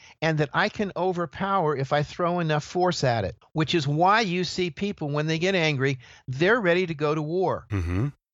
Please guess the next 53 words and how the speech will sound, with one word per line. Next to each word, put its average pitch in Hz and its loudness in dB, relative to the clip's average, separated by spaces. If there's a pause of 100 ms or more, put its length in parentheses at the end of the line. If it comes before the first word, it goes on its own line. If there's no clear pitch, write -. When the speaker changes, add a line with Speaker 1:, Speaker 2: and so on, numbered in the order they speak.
(140)
Speaker 1:
They're 143 0
go-, 139 0
ready 151 0
to 147 -8
go 151 0
to 175 -2
battle. 185 0
And 143 0
they, 139 2
when 143 -2
they 151 0
do 196 0
that, 156 2
they 147 0
then 147 2
do 156 2
things 160 -2
they 156 2
later 139 2
regret. 147 2 (140)
Speaker 2:
Yes. - -4
Speaker 1:
Okay, 123 -2
so 160 0
now 147 2
if 143 0
you 139 -6
understand 208 0
that 139 -4
the 143 0
message 156 0
of 160 -2
anger 143 2
is, 135 2
"I 135 4
perceive 135 -2
a 139 0
threat," 190 2 (720)
now 196 4
you 180 0
have 170 0
the 170 0
ability 147 0
to 160 0
then 143 2
step - -2
back, 123 -2 (140)
which 131 -6
is 151 -4
part 156 2
of 165 0
the 180 -2
emotional 156 0
process, 110 -2